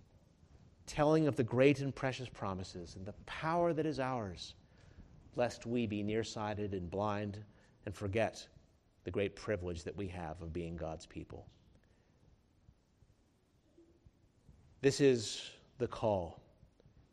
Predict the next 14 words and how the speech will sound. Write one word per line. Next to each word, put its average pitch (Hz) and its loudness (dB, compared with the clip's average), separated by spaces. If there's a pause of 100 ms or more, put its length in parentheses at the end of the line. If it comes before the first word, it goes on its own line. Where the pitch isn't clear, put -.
to 104 -6 (100)
run 156 4 (140)
our 135 6
race 113 -2 (800)
with 113 0
perseverance. 98 -4 (1080)
Run 101 -4
it 123 -6
together. 107 -2 (1800)
And 120 2
also 139 8
remember, 131 6
friends, 139 4
that 101 -2